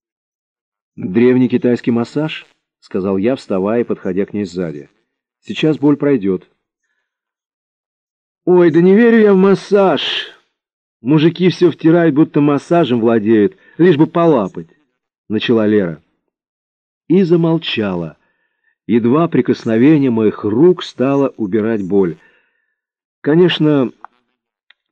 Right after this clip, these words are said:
массажем я не владею, зато могу замаскировать под него лечебную магию. «Как хорошо!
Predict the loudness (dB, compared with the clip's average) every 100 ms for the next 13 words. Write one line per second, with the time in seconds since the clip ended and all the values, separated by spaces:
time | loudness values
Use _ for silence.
0 | -8 -6 -6 -4 -4 -2 -4 -2 0 -2
1 | -2 -2 -2 -4 -4 -10 _ _ _ _
2 | -4 -2 2 0 0 2 2 2 -2 _
3 | _ _ _ _ -6 -4 -4 -6 -4 -2
4 | -2 -4 -4 -4 0 0 -2 -2 -6 -4
5 | -4 -4 -6 -8 -10 -12 _ _ _ _
6 | _ _ _ _ _ _ _ _ _ _
7 | -12 -12 -10 -8 -6 -6 -6 -4 -4